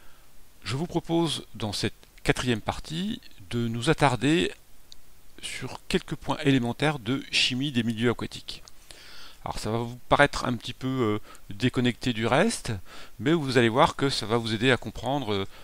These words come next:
pas mal de choses. On va notamment voir les liens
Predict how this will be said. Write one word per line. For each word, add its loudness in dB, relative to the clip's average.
pas -2
mal 0
de -6
choses. -6
On 2
va 10
notamment 4
voir 4
les 0
liens 2